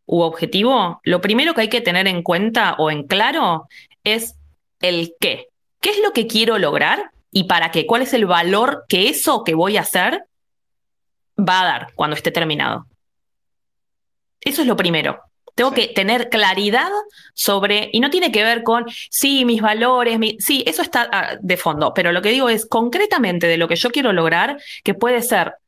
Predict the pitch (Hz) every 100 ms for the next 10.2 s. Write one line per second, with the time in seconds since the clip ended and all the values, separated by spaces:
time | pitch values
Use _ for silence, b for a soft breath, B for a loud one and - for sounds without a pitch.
0 | _ _ _ 214 208 202 208 226 262 220
1 | 190 190 220 180 175 254 - _ - -
2 | 196 339 160 160 180 208 208 233 226 180
3 | - 196 208 202 170 175 247 285 B B
4 | B 202 196 - - 240 311 392 226 202
5 | 196 220 269 277 185 175 170 - 320 311
6 | 277 247 330 415 B B - 175 196 196
7 | - 320 - 330 330 330 _ - 170 226
8 | 349 349 294 277 - 180 175 196 196 185
9 | 170 165 160 247 254 240 - 185 214 226
10 | 226 226